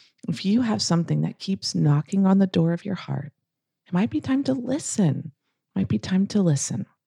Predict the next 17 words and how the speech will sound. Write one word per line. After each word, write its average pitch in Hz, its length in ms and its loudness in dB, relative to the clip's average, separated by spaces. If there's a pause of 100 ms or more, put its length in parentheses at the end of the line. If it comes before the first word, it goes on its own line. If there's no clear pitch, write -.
(200)
As - 120 -6
we 185 120 6
learn 185 300 6
lessons 147 380 2
about 185 240 2
ourselves 202 440 2
in 170 140 4
life 143 380 0 (580)
that - 100 -4
we 185 120 6
could 175 160 4
have 165 100 4
never 160 500 6
learned 151 280 6
about 147 200 4
ourselves 147 440 0
otherwise. 127 600 0